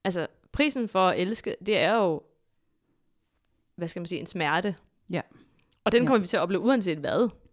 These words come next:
Speaker 2: Ja, det, det må man sige, den undgår vi ikke.
Speaker 1: Nej.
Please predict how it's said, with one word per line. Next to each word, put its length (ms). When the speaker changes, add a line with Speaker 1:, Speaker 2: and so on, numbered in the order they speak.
Speaker 2:
Ja, 160
det, 340
det 120
må 180
man 140
sige, 200
den 220
undgår 340
vi 180
ikke. 200
Speaker 1:
Nej. 140